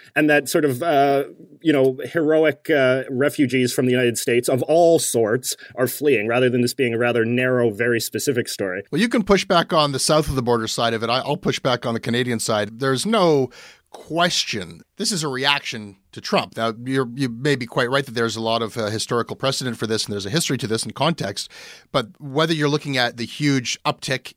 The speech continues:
Speaker 2: in people crossing these borders and, and the fact that they're crossing them in between the border posts, I mean, that's obviously about, uh, and, and, you know, losing their fingers to frostbite to do so. That is an obvious reaction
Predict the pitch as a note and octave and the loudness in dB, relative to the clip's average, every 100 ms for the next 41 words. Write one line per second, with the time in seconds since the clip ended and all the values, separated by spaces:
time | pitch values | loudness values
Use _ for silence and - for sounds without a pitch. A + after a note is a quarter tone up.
0 | - D#3+ D#3 C3 A#2+ B2+ B2+ A#2+ - A#2 | -2 0 0 -2 -4 -6 -2 -4 0 0
1 | - A2+ G#2+ F#2 A2+ G#2 G#2+ - A#2 A#2 | 0 -6 -6 -4 -2 0 -2 -4 -8 -10
2 | A2+ A2+ A2+ A2 D3 C#3 A#2+ A2 A#2 A2 | -12 -10 -12 -6 -4 -4 -10 -4 -4 -2
3 | A#2 A2 G2+ G2+ A#2+ G#2+ B2 C3+ G#2+ G#2+ | -4 -4 -4 -6 -4 -2 -2 -2 -2 -4
4 | G2 G#2+ A2 A2 - A#2 B2+ A2 F#2+ G#2+ | -6 -6 -4 -4 -4 -2 -2 -2 -8 -6
5 | G2+ G2+ - - - - A#2+ A#2 G#2 - | -8 -8 -14 -20 -20 -12 -4 0 0 -2
6 | - A#2+ A2 G2+ G#2 A2 G#2 G#2+ G2+ F#2 | -8 -2 0 2 0 -2 -2 -4 -6 -4
7 | A#2+ F#2+ A2+ C3 B2+ G2+ - C#3 A#2+ - | -2 -2 2 2 2 0 -2 0 0 -2
8 | - B2+ B2 A2+ G#2+ C3 D#3+ A2 G2 - | -2 -2 -2 -6 -6 0 0 0 -4 -8
9 | - - D3+ B2 A2+ - C#3 D#3 C3 C3 | -10 -2 -2 -2 -8 -2 2 2 0 -2
10 | G#2 - G#2+ G2+ G#2 - G2 F#2+ | -2 -2 -2 -2 -2 -6 -6 -6